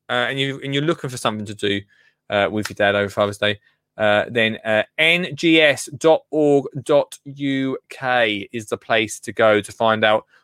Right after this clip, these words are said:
where your nearest National Garden Scheme garden is, everyone.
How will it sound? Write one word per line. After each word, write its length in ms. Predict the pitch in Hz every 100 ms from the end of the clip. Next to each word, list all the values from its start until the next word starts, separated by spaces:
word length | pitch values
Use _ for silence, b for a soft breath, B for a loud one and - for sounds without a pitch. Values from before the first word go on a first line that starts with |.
| b
where 120 | 120
your 400 | 123 139 143 143
nearest 800 | 147 151 170 170 120 110 139 - _ _
National 460 | 131 170 - 185 190
Garden 440 | 170 170 170 170
Scheme 520 | 160 - 165 165 175
garden 600 | 160 127 107 101 113 147 185 _ _
is, 580 | 359 370 202 110 - - _ _ _ _
everyone. 580 | 117 107 107 107 165